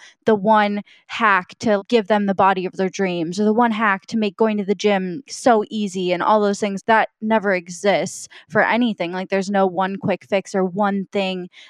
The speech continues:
that gives you the breakthrough. And in any field, I feel like it's just the repetition of trying again and showing up again.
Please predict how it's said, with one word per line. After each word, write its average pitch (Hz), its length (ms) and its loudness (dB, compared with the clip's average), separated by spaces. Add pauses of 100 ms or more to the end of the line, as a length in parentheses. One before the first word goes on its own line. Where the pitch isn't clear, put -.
(140)
that 190 300 2 (100)
gives 196 280 -4
you 208 120 -2
the 190 80 -2
breakthrough. 196 720 0 (140)
And 185 420 -4 (160)
in 196 200 -6 (140)
any 220 320 -2
field, 165 360 -2
I 170 120 -2
feel 175 200 -2
like 170 180 -2
it's - 300 -8
just - 360 -4 (180)
the 190 100 -2
repetition 180 640 -2
of 151 200 -6 (320)
trying 180 380 -2
again 151 460 -6 (140)
and 175 140 -6
showing 170 380 0
up - 160 -6
again. 170 400 -6